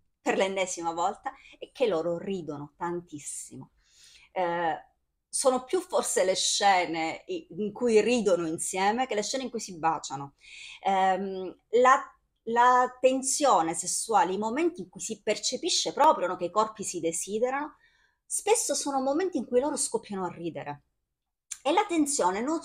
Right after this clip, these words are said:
e la risata non smorza la tensione, ma la accresce. Il, quel tipo di sintonia, quello stare bene insieme, il ridere, alimenta il desiderio molto più di quanto non faccia, eh, toccarsi.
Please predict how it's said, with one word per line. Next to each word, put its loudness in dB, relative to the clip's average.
e -2
la 2
risata -4
non -2
smorza -2
la -4
tensione, -8
ma -8
la -2
accresce. -4
Il, -4
quel -2
tipo 0
di -6
sintonia, -2
quello 0
stare 0
bene -2
insieme, -4
il 2
ridere, -2
alimenta 4
il -4
desiderio -2
molto 0
più -16
di -6
quanto -2
non -4
faccia, -2
eh, -2
toccarsi. 0